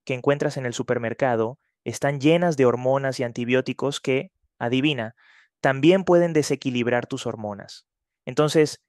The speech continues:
ya lo ven, no es solo lo que comemos, sino cómo y en qué forma lo comemos, lo que puede estar jugando con nuestras hormonas.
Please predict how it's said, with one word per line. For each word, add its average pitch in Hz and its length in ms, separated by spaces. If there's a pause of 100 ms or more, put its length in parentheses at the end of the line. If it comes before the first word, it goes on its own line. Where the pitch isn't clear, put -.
(120)
ya 156 240
lo 175 140
ven, 131 360
no 151 260
es 165 120
solo 165 260
lo 139 120
que 120 120
comemos, 123 640
sino 127 520
cómo 190 560
y 127 140
en 117 100
qué 139 140
forma 135 360
lo 120 120
comemos, - 600 (480)
lo 127 160
que 127 120
puede 147 200
estar 139 220
jugando 143 460
con 127 120
nuestras 117 360
hormonas. 110 540